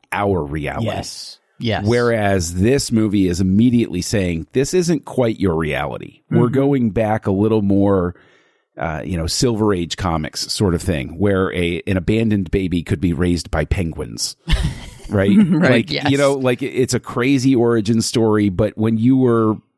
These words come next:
Speaker 1: seven years old reading a comic book, especially if you were a seven-year-old reading the comics in the nineteen sixties, it's kinda like, "Oh, wow, that's a crazy monster story now." And, um,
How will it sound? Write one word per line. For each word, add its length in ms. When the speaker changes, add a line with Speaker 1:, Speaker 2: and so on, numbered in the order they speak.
Speaker 1:
seven 460
years 280
old 220
reading 240
a 60
comic 380
book, 200
especially 580
if 120
you 100
were 300
a 80
seven-year-old 440
reading 200
the 60
comics 360
in 60
the 80
nineteen 360
sixties, 640
it's 160
kinda 180
like, 160
"Oh, 140
wow, 260
that's 200
a 40
crazy 640
monster 560
story 460
now." 480
And, 460
um, 540